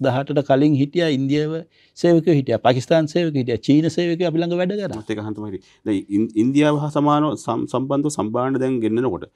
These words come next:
Speaker 2: අ, මෙ-, මෙහි සමහර කර්මාන්තකරුවෝ ගිහිල්ලා එහෙ ෆැක්ටරි අරගෙන හිටියා. අ, ඒ සම්බාණ්ඩ ප්‍රදේශ අරගෙන සම්බාණ්ඩ ගෙන්නුවා. දැන් ඒ, ඒවට මොකද වෙලා තියෙන්නේ?
Speaker 1: ඒ ඔක්කොම අපේ දැන් අපේ, අපේ නිෂ්පාදක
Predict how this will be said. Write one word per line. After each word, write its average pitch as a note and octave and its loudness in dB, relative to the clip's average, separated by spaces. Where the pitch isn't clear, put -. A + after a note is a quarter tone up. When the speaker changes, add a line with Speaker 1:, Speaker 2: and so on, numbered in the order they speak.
Speaker 2:
අ, - -8
මෙ-, G2+ -4
මෙහි G2 -2
සමහර G2+ -2
කර්මාන්තකරුවෝ G#2+ -2
ගිහිල්ලා G#2 -4
එහෙ G2 -8
ෆැක්ටරි E2 -6
අරගෙන A2 0
හිටියා. B2+ -4
අ, D#2 -12
ඒ G#2+ -12
සම්බාණ්ඩ G2+ 0
ප්‍රදේශ F#2 -2
අරගෙන G#2+ 2
සම්බාණ්ඩ G2 2
ගෙන්නුවා. A#2 0
දැන් A2+ 0
ඒ, C3+ 4
ඒවට D3 4
මොකද F#2+ 0
වෙලා D2 -6
තියෙන්නේ? B1 -16
Speaker 1:
ඒ B2 6
ඔක්කොම A#2+ 2
අපේ A#2+ 0
දැන් G2+ 2
අපේ, A#2+ 4
අපේ G#2+ 2
නිෂ්පාදක G#2+ 2